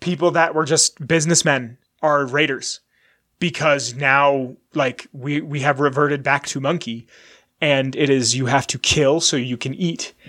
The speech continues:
And they get attacked, and Brotherhood members die, but for every one Brotherhood of Steel member that goes down, two raiders go down. So, you know, their K D's pretty decent.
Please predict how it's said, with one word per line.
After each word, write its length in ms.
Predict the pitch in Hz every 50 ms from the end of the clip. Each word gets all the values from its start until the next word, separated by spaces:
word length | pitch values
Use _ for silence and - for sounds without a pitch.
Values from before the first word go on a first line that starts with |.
| - - - _ _ _ _ _ - - -
And 300 | 165 165 170 170 170 - - - - - - - - - - - - -
they 160 | - 180 196
get 100 | 214 233
attacked, 680 | 233 - - 196 240 233 139 - - - - - - - -
and 240 | 156 165 160 139
Brotherhood 460 | - 143 160 170 175 196 156 180 175 147
members 360 | 165 165 160 147 151 139 131
die, 320 | 143 160 160 156 139 120
but 140 | 117 131 131
for 200 | - - 151 - -
every 460 | 180 208 208 180 202 220 226 220 208
one 480 | 170 143 170 208 226 226 214 208 190 160
Brotherhood 440 | 196 202 208 202 185 160 175 180
of 80 | 175 151
Steel 320 | - - - 180 175 170
member 260 | 160 156 151 147 143 143
that 140 | 139 135
goes 220 | - 139 135 127 117
down, 520 | - 135 131 127 123 123 120 120 117 113 - _ _ _ _
two 220 | - - - 196 170
raiders 440 | 139 131 120 110 101 101 107 104 -
go 180 | - 110 98
down. 380 | 76 87 78 - - - - - _ _ _ _
So, 380 | - - - 214 214 202 185 - - - _
you 80 | - 190
know, 180 | 151 120 - - -
their 120 | - 180
K 200 | - - 214 214
D's 160 | 185 190 -
pretty 220 | - - 170 151 143
decent. 420 | 120 127 107 95 - - - -